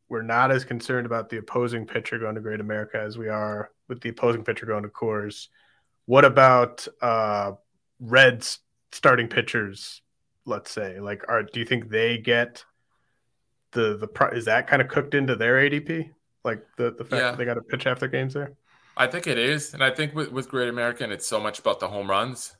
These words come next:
Speaker 2: um, which a good pitcher, it's gonna be a solo home run.
Speaker 1: Yeah.
Speaker 2: Um,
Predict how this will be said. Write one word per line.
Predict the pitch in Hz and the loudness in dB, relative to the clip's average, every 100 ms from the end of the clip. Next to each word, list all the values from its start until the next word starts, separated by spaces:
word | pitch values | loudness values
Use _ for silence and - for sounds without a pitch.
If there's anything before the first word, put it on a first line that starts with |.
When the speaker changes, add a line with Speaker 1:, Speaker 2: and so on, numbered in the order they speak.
| _ | _
Speaker 2:
um, | 104 98 92 90 87 85 76 _ _ _ | 2 4 4 2 -2 -8 -14 _ _ _
which | 104 98 - - - | -4 -4 -6 -10 -8
a | - | -6
good | 110 101 | -6 -6
pitcher, | 110 - 107 | -8 -6 -6
it's | 95 | -6
gonna | 107 98 | -8 -8
be | |
a | 95 | -6
solo | - 95 90 | -4 -4 -4
home | 95 | -4
run. | 92 98 - - - | -2 -2 -4 -16 -6
Speaker 1:
Yeah. | 104 98 90 87 87 | -2 0 0 -2 -4
Speaker 2:
Um, | 85 82 80 76 | -8 -12 -14 -16